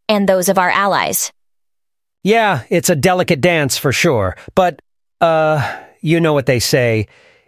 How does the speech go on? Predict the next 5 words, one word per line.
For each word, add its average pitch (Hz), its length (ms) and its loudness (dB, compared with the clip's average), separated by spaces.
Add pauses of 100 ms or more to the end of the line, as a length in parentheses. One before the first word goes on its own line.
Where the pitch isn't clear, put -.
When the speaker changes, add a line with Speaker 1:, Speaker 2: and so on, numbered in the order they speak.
(100)
Speaker 2:
Intense 196 640 0
competition 196 760 0
requires 165 640 0
intense 180 680 0
diplomacy. 143 720 0